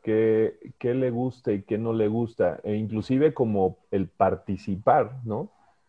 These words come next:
Las interpretaciones de la pareja ocasional o de la pareja estable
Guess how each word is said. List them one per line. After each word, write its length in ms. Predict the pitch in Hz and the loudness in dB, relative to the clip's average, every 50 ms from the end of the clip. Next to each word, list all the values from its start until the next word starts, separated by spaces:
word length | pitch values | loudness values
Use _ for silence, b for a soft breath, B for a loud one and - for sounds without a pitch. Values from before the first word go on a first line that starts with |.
| _ _ _ _ _ _ _ _ _ _ _ _ _ _ _ _ _ _ _ _ _ _ _ _ _ _ _ _ _ _ - _ _ _ _ | _ _ _ _ _ _ _ _ _ _ _ _ _ _ _ _ _ _ _ _ _ _ _ _ _ _ _ _ _ _ -20 _ _ _ _
Las 300 | - 147 139 131 131 - | 0 4 4 4 6 4
interpretaciones 920 | 151 139 135 131 139 131 113 - 127 123 - 135 123 - 156 160 190 208 185 | 4 2 6 6 6 6 8 6 4 6 6 4 4 6 4 4 4 6 6
de 100 | 170 139 | 6 6
la 200 | 117 107 104 - | 6 4 4 4
pareja 360 | 120 110 110 135 151 - 185 | 4 4 6 4 4 4 2
ocasional 800 | 180 120 127 117 101 - 113 107 104 104 104 110 123 135 147 156 | 2 4 4 2 2 2 0 0 0 2 2 4 4 4 6 6
o 100 | 135 113 | 6 6
de 100 | 107 101 | 6 4
la 140 | 95 95 95 | 4 4 2
pareja 300 | - 98 113 127 - 165 | 2 2 2 4 4 2
estable 680 | 151 - - - 120 117 117 120 120 131 165 208 294 | 0 2 2 4 4 6 6 4 2 0 0 -2 -6